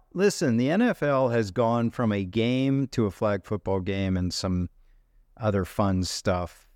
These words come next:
to make it fun for the players while they get their money for showing up, et cetera. But the N B A with a score of two hundred and something to one eighty something or one ninety something, it doesn't work.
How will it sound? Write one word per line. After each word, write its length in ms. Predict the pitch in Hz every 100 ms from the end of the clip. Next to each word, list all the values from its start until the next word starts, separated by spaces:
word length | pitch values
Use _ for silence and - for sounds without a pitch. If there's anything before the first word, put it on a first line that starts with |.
| -
to 120 | 101
make 220 | 98 98
it 180 | 92 -
fun 280 | - 95 92
for 140 | -
the 120 | 85 82
players 500 | - 98 95 92 92
while 160 | 92
they 140 | 92 87
get 160 | 90
their 100 | 95
money 380 | 92 123 131 117
for 180 | - 95
showing 320 | - 90 92
up, 300 | 113 120 -
et 100 | -
cetera. 500 | 135 127 - 131 127 _ _ _ _ _ _ _ _
But 100 | -
the 140 | 127 151
N 120 | 175
B 160 | 143 135
A 260 | 135 135
with 220 | 123 117
a 60 | 107
score 580 | - - 120 120 120 117
of 160 | 101
two 260 | - - 123
hundred 280 | 113 113 107
and 100 | 104
something 440 | - 107 - 107
to 160 | 101 95
one 300 | 87 107 107
eighty 320 | 104 104 110
something 420 | 95 113 101 110
or 100 | 95
one 220 | 87 98 101
ninety 320 | 104 104 104
something, 560 | - 107 95 101 98 - _ - _ _ _ _ -
it 80 | 107
doesn't 280 | 110 95 87
work. 440 | 87 87 - -